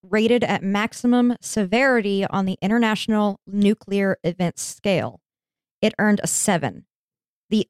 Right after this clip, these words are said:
only other event that has earned a seven was the Fukushima, Japan, uh,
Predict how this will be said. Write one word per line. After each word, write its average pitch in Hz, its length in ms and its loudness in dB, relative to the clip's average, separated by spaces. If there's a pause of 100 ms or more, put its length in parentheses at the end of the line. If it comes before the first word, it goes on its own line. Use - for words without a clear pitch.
(120)
only 277 320 4
other 247 260 2
event 196 460 -2
that 190 140 -2
has 185 200 0
earned 196 200 2
a - 20 -2
seven 233 540 0
was 202 240 0
the 180 100 0
Fukushima, 208 800 0
Japan, 180 840 -2 (440)
uh, 165 400 0